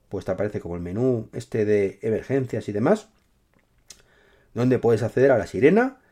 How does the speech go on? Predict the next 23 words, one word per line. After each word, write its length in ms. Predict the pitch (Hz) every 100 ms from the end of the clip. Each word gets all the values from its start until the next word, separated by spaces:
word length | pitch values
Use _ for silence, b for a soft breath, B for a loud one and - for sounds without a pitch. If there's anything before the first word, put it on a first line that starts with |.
| b b b b
ver 240 | 98 110
tus 140 | 104 98
datos 240 | 90 95
médicos, 600 | 139 175 180 196 208 - -
eh, 440 | 107 104 101 -
iniciar 360 | - 117 104 135
el 60 | 113
retorno 280 | 101 101 90
con 100 | 80
la 60 |
brújula, 460 | 98 143 185 277 - _ b b b b b b
que 100 | 98
también 220 | 90 90
mola 160 | 90 -
mucho. 400 | 123 143 262 - _ _ _ _ _ _ _ _ _ _ -
Eh, 480 | - 53 50 57 55 60 55 50 -
entonces, 360 | 101 - 107
bueno, 200 | 92 87 - -
pues 360 | 98 - - _ _ _ _ _ _ _ _ _ _ _ _ _ _ _ _ _ _ _ _ _ _ -
es 200 | 113 101
por 260 | - 95 -
si, 140 | -
eh, 720 | 101 98 95 92 90 87 87